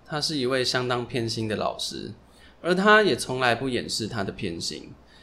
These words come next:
可以理解每个人的心多少都有点偏，但这样明显的差别待遇，会对孩子造成什么样的影响？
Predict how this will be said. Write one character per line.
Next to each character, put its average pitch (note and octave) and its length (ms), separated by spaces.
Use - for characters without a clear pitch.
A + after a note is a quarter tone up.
可 A3+ 140
以 B3 140
理 E3 200
解 D#3 280
每 G#2+ 220
个 A2+ 120
人 G#2+ 180
的 A2+ 80
心 C3+ 380
多 D3+ 160
少 C#3 240
都 A2+ 160
有 A2+ 120
点 G#2+ 240
偏， F#2 380
但 A3 200
这 F3+ 160
样 F3 240
明 B2+ 180
显 B2 220
的 G2+ 80
差 B2 280
别 G#2 180
待 G#2+ 220
遇， G2 340
会 F#3+ 140
对 F#3 160
孩 B2 260
子 B2 260
造 B2+ 220
成 G#2+ 180
什 G2+ 160
么 F#2+ 120
样 B2 140
的 A#2 120
影 F#2 180
响？ - 240